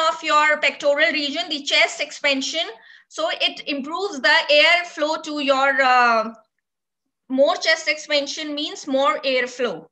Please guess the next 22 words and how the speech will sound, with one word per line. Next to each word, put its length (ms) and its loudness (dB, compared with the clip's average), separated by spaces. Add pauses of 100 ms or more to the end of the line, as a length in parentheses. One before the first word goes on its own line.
(120)
This 160 -8
is 80 -10
what 140 2
I'm 160 -2
saying 260 -6
here. 220 -2 (960)
So 180 -2
I'm 160 4
just 200 -2
showing 260 -2
the 100 0
stretches 640 0
and 160 2
the 100 4
breathing 440 -2
pattern, 380 2
how 220 4
you 160 -4
need 240 -4
to 140 -6
do 140 -2
it. 140 -2